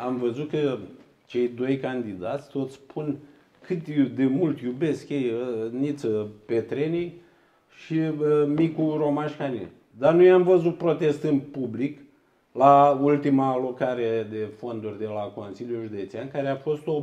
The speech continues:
batjocoră, domnul Bălănescu, atât la adresa petrenilor, cât și la adresa romașcanilor. Păi cum e posibil să-i dai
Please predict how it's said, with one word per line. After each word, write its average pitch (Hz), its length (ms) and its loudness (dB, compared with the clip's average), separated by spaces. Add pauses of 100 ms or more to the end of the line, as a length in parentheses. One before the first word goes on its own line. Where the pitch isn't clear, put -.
(160)
batjocoră, 139 760 0
domnul 117 460 -8
Bălănescu, 110 840 -10
atât 147 280 -10
la 175 140 0
adresa 147 480 -2
petrenilor, 143 680 -6
cât 165 120 -12
și - 160 -16
la 147 100 -4
adresa 101 520 -8
romașcanilor. 95 640 -12
Păi 127 160 -8
cum 170 160 -8
e 170 60 -2
posibil 147 540 -6
să-i 135 200 -6
dai 139 280 -4